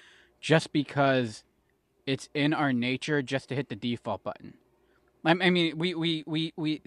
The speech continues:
things happen and we adjust briefly. It's the f-, this is, it, there, I'm not calling this the flavor of the month or whatever, but we react to it and then we don't <laughs> learn our lesson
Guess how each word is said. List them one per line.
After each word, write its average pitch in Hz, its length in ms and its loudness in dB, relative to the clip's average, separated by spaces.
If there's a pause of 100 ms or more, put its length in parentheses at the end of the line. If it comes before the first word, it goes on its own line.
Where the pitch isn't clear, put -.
(120)
things 165 260 2
happen 165 460 0
and 139 160 -4
we 147 160 -4
adjust 123 560 -8
briefly. 160 560 -8
It's 135 220 -8
the 127 60 -14
f-, - 220 -20
this 170 240 -2
is, 196 140 -2 (360)
it, 170 180 0
there, 175 300 4
I'm 170 180 4
not 180 160 4
calling 165 240 2
this 160 140 0
the 131 100 -6
flavor 143 360 0
of 131 40 2
the 127 80 0
month 123 380 0
or 170 100 -2
whatever, 170 340 0
but 131 340 0 (920)
we 135 300 -4
react 131 440 -2
to 147 120 -2
it 143 120 -6
and 131 140 -4
then 131 360 -2 (760)
we 175 140 2 (120)
don't 139 340 0
<laughs> 139 100 -4
learn 139 200 2
our 123 140 -2
lesson 117 420 -6